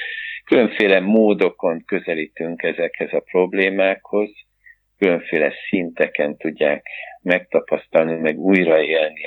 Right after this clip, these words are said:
ezeket, és változtatni ezeken. És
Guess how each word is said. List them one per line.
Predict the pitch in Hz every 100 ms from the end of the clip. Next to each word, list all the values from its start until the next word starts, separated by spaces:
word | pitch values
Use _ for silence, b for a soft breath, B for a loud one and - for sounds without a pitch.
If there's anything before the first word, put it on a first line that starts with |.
| 78
ezeket, | 80 76 - 95 -
és | 76 - 69
változtatni | 73 71 - 76 - - - - 85
ezeken. | 82 - - - 101 117 - B B B B B _ _ _ _ _
És | 98 90